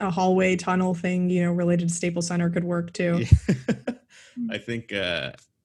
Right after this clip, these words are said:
Speaker 2: Eric Pincus and Josh Martin took the best, uh,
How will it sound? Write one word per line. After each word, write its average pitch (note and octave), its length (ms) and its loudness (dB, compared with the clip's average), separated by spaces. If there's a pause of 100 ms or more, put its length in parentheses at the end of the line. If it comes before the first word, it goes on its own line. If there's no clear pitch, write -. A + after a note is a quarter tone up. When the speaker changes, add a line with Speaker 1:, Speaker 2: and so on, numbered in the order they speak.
(440)
Speaker 2:
Eric B2 320 4
Pincus A#2+ 340 2
and F#2+ 140 0
Josh G2+ 320 -2
Martin G#2+ 480 -2
took - 260 -2
the G2 140 -2
best, F#2+ 500 -2
uh, G2+ 600 0